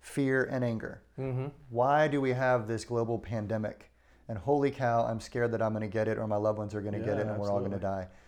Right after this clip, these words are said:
Speaker 1: That's a normal human emotion. And we see Habakkuk go through that. And then we see the anger. "Why, Lord?" or "Why, universe?" or "Why is this happening?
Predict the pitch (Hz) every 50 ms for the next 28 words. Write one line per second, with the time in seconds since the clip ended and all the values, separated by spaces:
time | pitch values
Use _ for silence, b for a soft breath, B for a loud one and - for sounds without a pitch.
0 | b b b 139 143 143 165 139 127 123 120 120 120 123 123 127 123 123 123 120
1 | 120 - - - - - - - 127 120 117 117 113 110 107 110 - 120 107 104
2 | 101 104 101 - - 101 101 107 110 107 107 110 107 - - 123 117 113 107 110
3 | 104 101 - 110 98 98 107 107 107 - 117 107 104 104 113 139 135 127 135 143
4 | 151 135 - 160 143 139 - 135 156 175 - 104 - B B B B B B 113
5 | 127 139 147 143 139 143 143 143 139 127 120 110 107 117 123 127 127 131 131 123
6 | 117 123 123 123 120 - 113 107 101 101 107 113 120 120 117 107 107 - 123 117
7 | 110 - 110 113 113 110 107 101